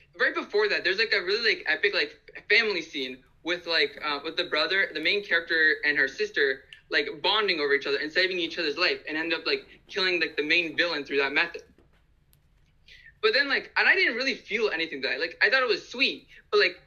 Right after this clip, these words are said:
I didn't think I'd start crying. And then we start seeing, like, the, uh, antagonist's, like,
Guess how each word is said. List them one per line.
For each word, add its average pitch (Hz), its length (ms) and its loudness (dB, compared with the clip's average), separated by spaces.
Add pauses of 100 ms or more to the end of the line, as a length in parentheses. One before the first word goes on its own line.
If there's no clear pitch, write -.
(200)
I - 20 4
didn't 302 200 2
think 214 140 2
I'd 165 100 4
start 175 260 0
crying. 156 340 0 (440)
And 254 80 2
then 302 100 4
we 480 100 0
start 269 320 -2
seeing, 214 640 -4 (220)
like, 180 260 0 (220)
the, 170 240 0
uh, 156 240 0 (280)
antagonist's, 180 880 0 (120)
like, 139 220 0